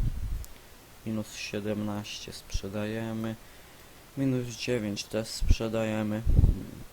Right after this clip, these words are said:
Na plus daje. Dobrze, to, to sobie założymy. A to sprzedamy. I minus dziewięć również sprzedajemy. O kurde.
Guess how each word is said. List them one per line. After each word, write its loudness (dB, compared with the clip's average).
Na -6
plus 0
daje. -8
Dobrze, 2
to, -12
to -8
sobie -4
założymy. -4
A -10
to -10
sprzedamy. -4
I -2
minus -2
dziewięć -4
również -10
sprzedajemy. -16
O -8
kurde. -4